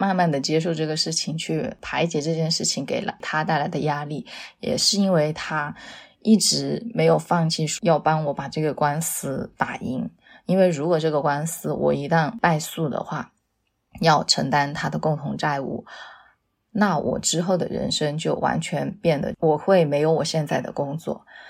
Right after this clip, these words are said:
然后我可能要找一个，嗯，只能发现金的工作，这样子去活。然后我可能每个月，我的所有就是银行卡，所有的账户都会被冻结，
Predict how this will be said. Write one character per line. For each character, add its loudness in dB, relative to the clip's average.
然 -2
后 0
我 2
可 -2
能 0
要 2
找 -2
一 -6
个， 0
嗯， 0
只 -4
能 -2
发 -4
现 0
金 -4
的 -4
工 -4
作， -10
这 -2
样 0
子 -16
去 -6
活。 -4
然 -2
后 0
我 -2
可 -6
能 0
每 2
个 -4
月， 0
我 -2
的 0
所 6
有 8
就 -6
是 0
银 -2
行 0
卡， -4
所 4
有 4
的 2
账 2
户 -2
都 -4
会 0
被 -2
冻 -2
结， -8